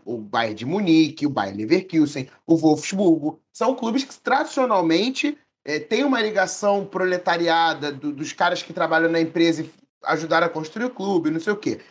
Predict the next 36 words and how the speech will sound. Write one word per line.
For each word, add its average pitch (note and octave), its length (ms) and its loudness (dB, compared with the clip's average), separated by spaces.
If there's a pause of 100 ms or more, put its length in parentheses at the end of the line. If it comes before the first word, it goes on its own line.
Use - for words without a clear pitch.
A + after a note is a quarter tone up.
(100)
A - 80 0
Chapecoense, B3+ 680 2 (160)
o, - 260 -10
o, F3 120 -6
apesar F#3+ 320 2
de F#3 80 -2
Santiago, E3+ 500 -2
ah, A3 220 2
a G3+ 80 2
Chapecoense. G3 560 -6 (120)
Chapecoense D4+ 460 -2
é D4+ 40 4
um D4 40 0
clube D#4+ 220 0
novo, F#3+ 520 -2
né? E3 220 -2
Então F3+ 260 2
a F#3+ 60 4
gente F#3+ 260 -10
talvez F#3+ 320 0
só G#3+ 120 0
vá G#3 120 2
ter G3+ 140 -4
dimensão D#3 640 -2 (160)
ou B3 180 4
vá A3+ 140 0
poder F3 240 -2
falar D#3+ 300 0
de D#3+ 80 -2
algo D3+ 160 -2
histórico D#3 520 0
que C#3 120 -12
nem C3+ 100 -4
um C#3+ 80 -6
clube C3 220 -6
alemão G3 560 0